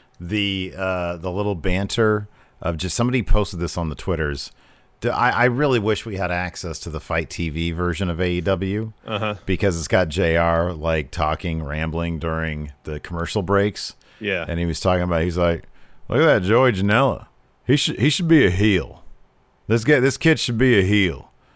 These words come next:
Speaker 1: He can start with his hair. Look at, look, look at his hair. He walks like a heel."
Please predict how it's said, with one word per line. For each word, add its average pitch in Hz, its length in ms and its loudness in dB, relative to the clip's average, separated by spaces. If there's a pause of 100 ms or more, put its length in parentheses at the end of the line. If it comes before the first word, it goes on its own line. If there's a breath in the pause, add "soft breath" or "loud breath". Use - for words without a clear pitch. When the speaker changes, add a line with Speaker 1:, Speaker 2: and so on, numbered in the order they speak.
(200 soft breath)
Speaker 1:
He 92 60 0
can 85 80 -2
start 165 280 4
with 107 120 2
his 78 120 -2
hair. 120 480 2 (560)
Look 113 160 4
at, 120 60 2
look, 104 240 4
look 117 180 4
at 135 80 6
his 95 140 2
hair. 104 380 4 (100)
He 95 100 2
walks 143 380 8
like 107 240 6
a 90 80 4
heel." 90 460 2